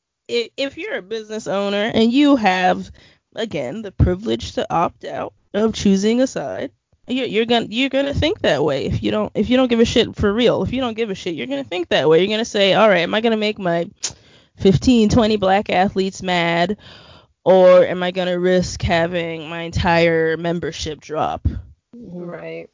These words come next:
Speaker 2: Mm-hmm.
Speaker 1: I, I can see where that is, but that doesn't mean I'm okay with it.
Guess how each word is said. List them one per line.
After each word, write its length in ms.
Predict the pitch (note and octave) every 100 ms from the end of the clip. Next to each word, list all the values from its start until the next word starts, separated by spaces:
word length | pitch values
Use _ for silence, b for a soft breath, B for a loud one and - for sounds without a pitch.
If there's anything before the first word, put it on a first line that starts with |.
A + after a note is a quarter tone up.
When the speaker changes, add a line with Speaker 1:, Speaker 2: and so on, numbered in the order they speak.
| -
Speaker 2:
Mm-hmm. 380 | D#3 F#3+ F#3 F#3+ _ _ _ _
Speaker 1:
I, 200 | F3+ F#3 -
I 200 | F3+ G#3
can 220 | G3 F3
see 600 | F3 - F#4 G#4 D4+ A#3+
where 360 | G#3+ G3 F#3+ F#3
that 240 | E3+ D3+
is, 600 | E3+ C4+ F#3+ F#3+ F#3+ F#3+
but 400 | - F3+ F3+ F3+
that 160 | - -
doesn't 320 | E3 F3 -
mean 220 | D3+ B2+ A2+
I'm 220 | E2 -
okay 480 | D#2+ - - A1 G#1+
with 280 | - - -
it. 160 | -